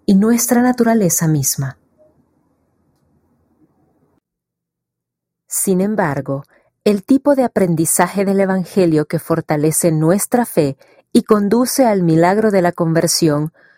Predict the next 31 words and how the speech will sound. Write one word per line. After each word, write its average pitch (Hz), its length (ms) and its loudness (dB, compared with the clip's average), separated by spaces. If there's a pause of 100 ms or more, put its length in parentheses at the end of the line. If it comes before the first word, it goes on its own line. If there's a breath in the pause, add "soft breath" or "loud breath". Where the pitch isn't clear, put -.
(220 soft breath)
no 214 280 4
ocurre 269 380 0
en 214 100 -2
forma 175 380 0
inmediata, 156 680 -2 (420)
sino 208 340 2
que 196 120 0
se 185 160 0
extiende 190 580 0
más 185 360 0
allá 180 260 2
del 165 140 0
salón 170 460 0
de 208 100 -2
clases 170 680 -2
hasta 180 320 -2
el 156 140 -2
corazón 202 680 0
y 202 140 0
el 180 120 2
hogar 175 300 0
de 190 80 -2
las 175 200 -2
personas. 151 720 -2 (840)
Exige 277 580 2
esfuerzos 165 640 0
diarios 135 600 -4
y 202 100 -6
constantes 190 840 -2 (260)
por 165 160 2
entender 156 680 -2